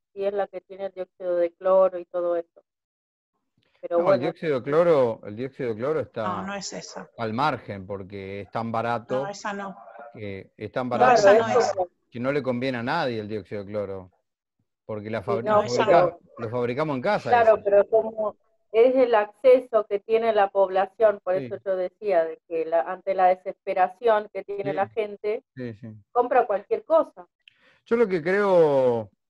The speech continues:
Speaker 2: bueno, ahí volvemos ya, ¿eh? El recreo.
Speaker 1: <laughs> El
Speaker 2: Eh,
Speaker 1: recreo.
Speaker 2: la clave está en esa palabra que dijo Ángela dos veces, la desesperación. Hay que ver si no hay una inoculación de la desesperación
Speaker 1: Sí.
Speaker 2: previa.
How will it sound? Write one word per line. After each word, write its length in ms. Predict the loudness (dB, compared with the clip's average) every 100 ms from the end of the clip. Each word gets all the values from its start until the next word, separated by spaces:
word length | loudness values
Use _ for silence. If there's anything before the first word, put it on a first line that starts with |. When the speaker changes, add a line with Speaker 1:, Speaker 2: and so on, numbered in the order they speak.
| -8
Speaker 2:
bueno, 380 | -6 -6 -10 _ -16
ahí 160 | -12
volvemos 460 | -8 -8 -8 -10 -12
ya, 240 | -16 -16
¿eh? 640 | -18 _ _ _ _ _ -14
El 100 | -10
recreo. 440 | -8 -6 -4 -4 -6
Speaker 1:
<laughs> 1120 | _ _ _ _ _ _ _ _ _ _ -6
El 360 | -2 2 2
Speaker 2:
Eh, 200 | 0 -2
Speaker 1:
recreo. 240 | -2 -4 -6 _ _ _ _ _
Speaker 2:
la 200 | -8 -6
clave 220 | -4 -2 -2
está 160 | -2
en 80 | -2
esa 200 | -2 -2
palabra 460 | 0 0 2 0 0
que 80 | -4
dijo 280 | -6 -6 -6
Ángela 480 | -6 -16 -20 -20 _
dos 200 | -10 -10
veces, 420 | -10 -16 _ _ _ -14
la 140 | -12
desesperación. 800 | -10 -12 -10 -10 -10 -12 -14 -10
Hay 160 | -12 -6
que 140 | -2
ver 160 | -2 -4
si 160 | -10
no 100 | -10
hay 140 | -8 -8
una 340 | -10 -12 -14
inoculación 1040 | -10 -8 -8 -8 -10 -8 -10 -8 -6 -6 -8
de 80 |
la 100 | -8 -10
desesperación 800 | -10 -16 -14 -14 -10 -10 -10 -10
Speaker 1:
Sí. 40 |
Speaker 2:
previa. 640 | -10 -10 -14 -18 -20 -20